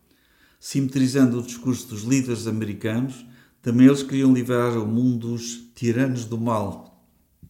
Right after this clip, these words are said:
acreditando que depois a democracia popular floresceria. No seguimento,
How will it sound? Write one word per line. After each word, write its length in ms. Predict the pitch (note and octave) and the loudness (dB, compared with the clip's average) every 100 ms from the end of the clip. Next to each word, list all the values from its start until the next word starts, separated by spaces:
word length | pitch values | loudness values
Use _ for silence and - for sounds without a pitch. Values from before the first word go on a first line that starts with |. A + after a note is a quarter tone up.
| _ - | _ -6
acreditando 680 | C3 C3+ B2 A#2 A#2 A2+ | -4 -4 -4 -2 -2 -2
que 100 | A2 | -4
depois 540 | A#2+ B2 B2+ B2+ C3 - - - - - | -8 -6 -4 -2 -4 -8 -20 -20 -20 -6
a 60 | C3 | -4
democracia 580 | B2 A#2+ C3 A2+ C3 | -2 -2 -4 -2 0
popular 800 | A#2 B2 A#2+ A2+ A2 G#2+ B2 - | 0 -2 -8 -4 -2 -2 -4 -10
floresceria. 880 | - B2+ B2 - - A#2 G2 F#2 F2+ F2+ - - _ _ _ _ _ _ _ _ _ _ _ _ _ _ _ - | -12 -8 -6 -8 -8 -6 -6 -6 -6 -8 -14 -20 _ _ _ _ _ _ _ _ _ _ _ _ _ _ _ -12
No 60 | |
seguimento, 720 | G2 - A#2 A2 A#2+ D3+ - | -12 -4 0 2 4 2 -2